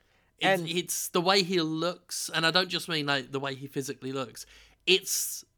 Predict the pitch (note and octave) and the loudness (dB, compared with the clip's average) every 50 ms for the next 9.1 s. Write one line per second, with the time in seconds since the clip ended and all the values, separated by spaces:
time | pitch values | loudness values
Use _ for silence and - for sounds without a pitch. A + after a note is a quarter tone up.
0 | _ _ _ _ - D#3 F3 D3+ C#3+ E3 D#3+ E3 D#3 D3 E3+ D3+ - - - - | _ _ _ _ -2 -2 0 0 2 2 4 4 2 0 -2 -4 -4 -6 -12 -12
1 | - - F3+ D#3+ D#3+ D#3+ D#3 D3 C#3 C3 B2+ B2 C3+ C3+ B2+ A#2+ - C#3 B2+ B2 | -6 0 4 4 4 4 4 0 0 -2 -4 -6 -8 -8 -8 -8 -8 -8 -10 -10
2 | A#2+ - D3 C3+ C3 C3 B2+ B2+ B2+ B2+ A#2+ - - - - C#3+ C#3 B2+ - - | -8 -8 -8 -8 -6 -6 -6 -6 -8 -8 -10 -12 -14 -10 -10 -10 -10 -10 -10 -8
3 | C#3+ B2+ B2 A#2+ B2 B2+ A#2+ A#2+ A#2+ - _ - _ _ _ - D3 E3 F#3 F#3+ | -8 -8 -8 -10 -12 -12 -12 -14 -14 -16 _ -20 _ _ _ 0 4 6 6 6
4 | G3+ F#3+ G3 F#3 F3+ G3 F3+ E3 E3+ - - E3 E3 E3 E3 E3 - E3+ D#3 C#3+ | 6 4 2 2 2 0 -2 -2 -4 -6 -4 -4 -4 -2 -4 -4 -4 -6 -6 -4
5 | D#3 D3 D3 C#3+ C#3+ C#3 - D3+ C#3 - D#3 C#3+ C#3 C3+ C3 A#2+ - - _ - | -4 -4 -2 -4 -4 -4 -6 -6 -6 -4 -4 -4 -4 -6 -8 -14 -18 -20 _ -20
6 | - - - - _ _ _ _ - - D#3+ F3+ F3+ A#3 A3 - G3+ F3+ F3+ F3 | -20 -20 -20 -20 _ _ _ _ -14 -10 -8 -6 -4 -4 -4 -2 0 0 -2 -2
7 | F3 - F3+ E3 - - F3 D#3 C#3 C3+ - _ _ _ _ _ _ - D#3+ E3 | -2 -4 -6 -6 -6 -6 -8 -8 -8 -10 -12 _ _ _ _ _ _ 0 0 0
8 | D#3+ - F3 E3 D#3 C#3 C3+ C3+ D3 D3 D3+ C#3+ C#3 C3+ C3 B2+ C#3 C3 C#3 C#3+ | 2 2 0 -2 -4 -4 -4 0 0 0 0 0 -2 -2 -2 -4 -2 0 0 0
9 | D#3+ F3+ | 0 -2